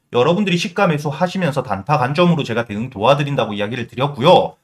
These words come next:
지금 문자 발송 결과 들어서 보여드리고 있기 때문에 여러분들에게 언제 문자를 보내드렸는지 확인이 되실 겁니다. 오월 이십삼 일 오늘 장 전인 여덟 시 사십오 분에 문자 주셨던 이백팔십한 분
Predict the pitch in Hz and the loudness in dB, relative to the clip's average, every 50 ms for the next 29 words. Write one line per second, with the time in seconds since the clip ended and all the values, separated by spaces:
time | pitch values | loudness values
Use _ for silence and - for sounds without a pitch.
0 | _ _ _ _ - - 151 156 214 165 131 175 220 - 247 240 226 - 117 143 | _ _ _ _ -10 -4 -2 0 2 2 2 2 2 2 2 2 2 2 -2 -4
1 | 147 - 202 208 185 - 107 107 120 196 214 214 170 143 127 - 95 - 107 104 | -4 -4 -4 -4 -4 -4 -4 -2 0 0 2 2 2 2 0 0 -2 -4 -6 -6
2 | 110 113 127 135 127 131 117 - 113 - 107 95 95 95 87 85 - _ _ _ | -4 -4 -4 -4 -4 -4 -4 -4 -6 -6 -6 -6 -6 -6 -8 -8 -10 _ _ _
3 | _ _ _ - 110 117 127 160 185 220 220 196 190 170 156 143 139 117 104 98 | _ _ _ -2 2 4 4 4 4 4 2 2 2 2 4 4 6 4 4 4
4 | 101 101 101 104 185 226 196 127 113 139 143 190 185 180 180 175 104 95 95 117 | 0 -4 -2 0 2 2 2 2 0 2 4 4 4 4 4 0 -2 -4 -6 -6
5 | 127 110 95 123 139 139 110 90 - 92 - 147 147 196 196 170 - 90 - 117 | -6 -4 -2 -2 -2 -2 -2 -4 -6 -8 -8 -8 -6 -4 -2 -2 -4 -4 -6 -4
6 | 113 120 104 92 85 78 78 - - _ _ _ _ _ _ _ _ - 110 117 | -2 -2 -2 -4 -4 -8 -8 -10 -12 _ _ _ _ _ _ _ _ -10 -4 0
7 | 139 175 208 220 196 156 - - 175 175 - 208 202 165 107 85 - - 180 208 | 4 4 6 6 4 2 -2 -4 -6 -2 0 2 2 2 0 -2 -2 -2 0 2
8 | 214 208 202 - - 104 117 131 131 - - 98 113 143 127 95 87 87 90 - | 2 2 2 0 -2 -4 -2 -2 -4 -4 -4 -4 -2 -2 -2 -4 -4 -4 -2 0
9 | 202 226 226 - 175 170 147 - - - 165 147 147 92 180 180 139 170 185 123 | 0 0 0 -2 -4 -6 -8 -8 -10 -8 -8 -8 -8 -8 -8 -2 0 2 2 2
10 | 87 - - _ _ _ - 107 123 170 185 196 233 226 - - - 143 170 165 | 2 -2 -6 _ _ _ -10 -6 -4 -2 2 2 2 2 2 0 -4 -6 -2 0
11 | 170 160 160 135 98 92 92 - 139 170 175 - - 220 214 - - - 240 240 | 2 2 2 0 -4 -6 -6 -4 -4 -4 -4 -4 -6 -6 -6 -6 -4 -2 -2 -2
12 | 214 170 107 | 0 -2 -2